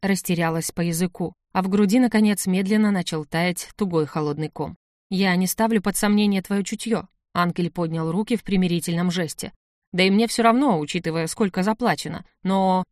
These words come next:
Наёмник потянулся к своему бокалу и с наслаждением сделал большой глоток.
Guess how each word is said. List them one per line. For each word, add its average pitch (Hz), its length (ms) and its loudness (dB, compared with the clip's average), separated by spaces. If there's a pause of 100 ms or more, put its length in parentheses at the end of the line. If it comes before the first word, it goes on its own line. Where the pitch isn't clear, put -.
Наёмник 190 460 2
потянулся 180 520 -2
к - 60 -12
своему 175 320 0
бокалу 226 480 0 (120)
и 277 120 -4
с - 60 -2
наслаждением 214 720 2
сделал 190 400 0
большой 165 400 -2
глоток. 175 460 -4